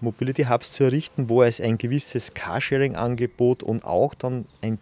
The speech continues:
Bikesharing-Angebot se-, äh, geben sollte, also rein öffentlich jetzt betrieben. Da hat's ja mal auch den Emil gegeben als Carsharing-Initiative, zweitausendsiebzehn eingestellt leider. Aber da wird man sicherlich nur mal einen neuen Anlauf machen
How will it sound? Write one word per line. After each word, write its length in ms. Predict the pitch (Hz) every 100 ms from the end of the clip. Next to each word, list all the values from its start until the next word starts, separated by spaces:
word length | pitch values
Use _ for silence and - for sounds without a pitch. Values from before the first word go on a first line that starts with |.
| -
Bikesharing-Angebot 1040 | - 156 - 107 92 104 104 104 113 107
se-, 240 | - 98 -
äh, 200 | 110 104
geben 340 | 104 107 107
sollte, 380 | - 107 - -
also 160 | 104 104
rein 340 | 95 139 143 - - -
öffentlich 460 | 95 - 120 120
jetzt 240 | 131 - -
betrieben. 480 | 135 131 143 196 - -
Da 120 | -
hat's 120 | 82 -
ja 100 | 87
mal 220 | 90 82
auch 160 | 78
den 180 | - 80
Emil 360 | - 131 160 147
gegeben 420 | 147 139 135 131
als 160 | 123 -
Carsharing-Initiative, 1700 | - 120 - 127 123 127 123 - - 127 123 - 127 - 131 123
zweitausendsiebzehn 840 | - 90 98 90 90 110 - - -
eingestellt 580 | 98 151 170 - 156 156
leider. 340 | 147 147 160 - - - - - -
Aber 300 | 110 113 117
da 200 | - 123
wird 220 | 120 117 -
man 80 |
sicherlich 480 | 104 143 - 131 -
nur 120 | 123
mal 100 | 117
einen 80 | 110
neuen 340 | 107 104 104 -
Anlauf 540 | 104 104 98 95 -
machen 480 | 95 98 - 90